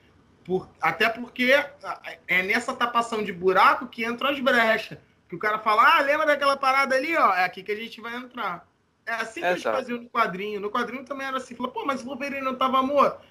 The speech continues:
Speaker 1: Aí vinha uma, um asterisco lá, "Morreu Wolverine, morreu na edição vinte e oito. Essa aqui é a continuação, não sei o quê." São nessas brechinhas,
Speaker 2: Exato.
Speaker 1: é exatamente isso. Trazendo o universo Marvel pro, pro,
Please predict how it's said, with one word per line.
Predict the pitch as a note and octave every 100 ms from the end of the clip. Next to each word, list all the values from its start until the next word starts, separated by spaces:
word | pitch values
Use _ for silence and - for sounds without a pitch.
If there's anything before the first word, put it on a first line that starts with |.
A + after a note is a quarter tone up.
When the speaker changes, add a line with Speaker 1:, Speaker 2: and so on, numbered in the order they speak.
| _
Speaker 1:
Aí | E3+ F3
vinha | E3+ E3+ F#3
uma, | G3 F3+ - _ D#3+
um |
asterisco | F3+ F3+ G3 F3+ F3 -
lá, | E3+
"Morreu | D#3 D#3+ E3 D3+
Wolverine, | E3 E3 F3 F#3 G#3+
morreu | G#3+ G3+ G3+
na | G3+
edição | D#3 G#3+ G#3
vinte | F#3+ G#3
e | A#3+
oito. | G3+ E3 D#3+
Essa | D3+ D#3+
aqui | - F3 G3+ G#3+
é | G#3
a | G3
continuação, | G3+ F#3+ G3+ G3+ F#3+ - F#3+ G#3+
não | F#3+
sei | A3+
o | A3+
quê." | F#3+ - - _ _
São | - A#3+ A3
nessas | A#3+ D4+ C#4 B3
brechinhas, | A#3 G#3 - C4+ E4+ D4+ F#3 - _ _ _
Speaker 2:
Exato. | G#3+ G#3+ -
Speaker 1:
é | F#3+ F#3
exatamente | G#3+ - C#4+ D4+ -
isso. | C4 - -
Trazendo | G3+ F3 A3+ B3
o |
universo | A#3 G#3 G3+ G3 G3
Marvel | F3+ F3+ E3+
pro, | E3+ E3+ E3 D3 - _ _ _
pro, | D#3+ E3+ E3+ D#3+ D#3 D3+ D3 C#3+ C#3+ C#3 C#3 C3+ C3 B2+ B2+